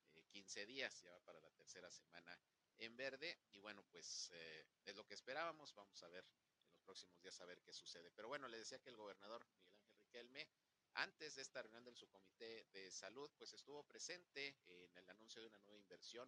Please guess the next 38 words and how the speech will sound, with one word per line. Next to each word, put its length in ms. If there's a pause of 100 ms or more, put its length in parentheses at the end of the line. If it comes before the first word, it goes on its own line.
(120)
una 100
ampliación 580 (440)
de 80
inversiones 500
que 80
está 160
haciendo 300
una 100
empresa 460
precisamente 840 (460)
aquí 480
en, 200 (180)
eh, 340 (140)
la 100
comarca 380
lagunera, 500 (140)
en 80
la 80
ciudad 180
de 60
Torreón. 440
Por 160
ahí 60
estuvieron 320
las 160
autoridades, 720
representantes 800
empresariales, 760
y 60
bueno, 180
vamos 220
a 20
escuchar 380
lo 100
que 100
sobre 260
esta 180
inversión 520